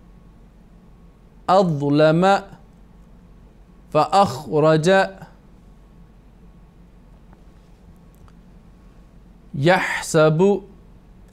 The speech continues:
الحمد. كم لبثت؟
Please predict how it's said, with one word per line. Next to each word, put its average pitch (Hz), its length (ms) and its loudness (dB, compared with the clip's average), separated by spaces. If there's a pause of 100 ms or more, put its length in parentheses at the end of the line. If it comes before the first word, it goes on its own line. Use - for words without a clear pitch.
(440)
الحمد. 185 1200 0 (1200)
كم 190 380 0
لبثت؟ 190 840 0